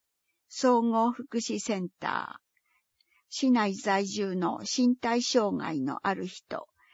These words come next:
知的障害のある人、および介護者。予約期間、相談日の前々日まで、要予約、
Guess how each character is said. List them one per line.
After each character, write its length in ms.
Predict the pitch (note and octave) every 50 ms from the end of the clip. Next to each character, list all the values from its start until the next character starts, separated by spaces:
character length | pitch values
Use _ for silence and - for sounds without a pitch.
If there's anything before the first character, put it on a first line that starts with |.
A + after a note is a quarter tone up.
| _ _ _ _ -
知 120 | - -
的 300 | - A#3+ C4 - - B3
障 340 | - - C4+ B3 A3+ G3+ F#3+
害 280 | - E3 D#3+ E3+ F#3 F3+
の 240 | E3 - - - -
あ 80 | G#3
る 120 | G3+ F#3+ F#3
人、 400 | F#3 - - - - - - - _ _ _ _ _ _ -
お 80 | A#3 A#3+
よ 160 | B3 G#3+ F3+
び 180 | - - - _ -
介 300 | - - G#3+ G#3 G#3 G#3
護 140 | G3+ G3 G3
者。 200 | - - - - - _ _ _ _ _ _ _ _ _ _ _ _ _ _ _ _ _ _ -
予 140 | G3 G#3 A3
約 340 | A#3 A#3 B3 - - A#3+ -
期 160 | - - -
間、 320 | - - F3+ - - - - _ _ _ _ _ _ _ _ _ _ _ _ _ _
相 300 | - - C4+ C4 C4 B3+
談 280 | B3+ B3+ B3+ A#3 G3
日 140 | F#3+ F#3+ F#3
の 180 | F3 E3 D#3+ F3
前 240 | G#3 A#3+ A#3+ A#3+ A#3 A3+
々 280 | A#3+ A#3+ A3+ G#3+ G#3+ G3+
日 320 | - G3+ F#3 - - G3+
ま 160 | G3 F3 D#3+
で、 200 | - - - - _ _ _ _ _ _ _ _ _
要 260 | - A#3 B3+ A#3+ G3+ -
予 200 | F#3+ F#3 F3+ F3+
約、 440 | E3 F3 F#3+ - - - - -